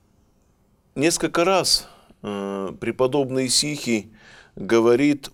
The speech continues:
о хранении ума с призыванием имени Иисуса Христа. Вот именно таком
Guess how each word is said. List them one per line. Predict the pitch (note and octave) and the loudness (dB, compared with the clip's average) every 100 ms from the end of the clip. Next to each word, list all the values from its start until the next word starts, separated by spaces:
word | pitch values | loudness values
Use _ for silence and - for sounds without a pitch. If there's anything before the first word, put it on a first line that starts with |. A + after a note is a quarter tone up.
| - | -2
о | C#3 D3 C#3+ B2 - _ _ | 2 4 2 -2 -16 _ _
хранении | - A#2+ C#3 C#3 D3 D#3 C#3+ A#2+ A2 G#2 - A2 | -4 2 2 2 -4 -4 -4 -2 -2 -4 -8 -6
ума | A2+ C3 D#3+ E3+ D#3+ _ _ - _ - | -6 -2 -2 -2 -8 _ _ -20 _ -16
с | - | -10
призыванием | B2 A#2+ G#2+ A#2 A#2 C#3+ D3+ C#3+ C3 B2+ - | -2 -2 2 4 4 2 2 0 -2 -4 -4
имени | A#2 A#2 B2 B2+ C3+ - | -2 0 0 -4 -4 -6
Иисуса | A#2+ G#2 G2 - G2 - F#2+ | -6 -4 -4 -4 -4 -4 -6
Христа. | - F#2+ - - - _ _ _ _ _ _ _ _ _ _ _ _ _ _ - | -6 -4 -4 -4 -12 _ _ _ _ _ _ _ _ _ _ _ _ _ _ -10
Вот | G2 | 0
именно | C#3+ D3 C#3 | 0 2 0
таком | - A#2+ D3+ C#3+ A#2 | 0 0 0 0 -2